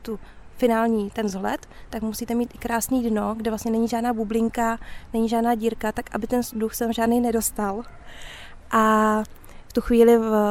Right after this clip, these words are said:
my garantujeme dva měsíce. Samozřejmě sami na sobě máme vyzkoušený, eh, oříškový pralinky, že vydrží i daleko díl,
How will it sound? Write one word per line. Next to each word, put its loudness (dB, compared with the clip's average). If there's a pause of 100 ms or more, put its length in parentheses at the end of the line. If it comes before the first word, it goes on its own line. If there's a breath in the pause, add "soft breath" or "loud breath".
(160)
my 2
garantujeme 6
dva 2
měsíce. 0 (260 loud breath)
Samozřejmě 4
sami 4
na 4
sobě 2
máme 4
vyzkoušený, 2 (360 loud breath)
eh, 2
oříškový 4
pralinky, 2
že 2
vydrží 4
i -2
daleko 4
díl, -4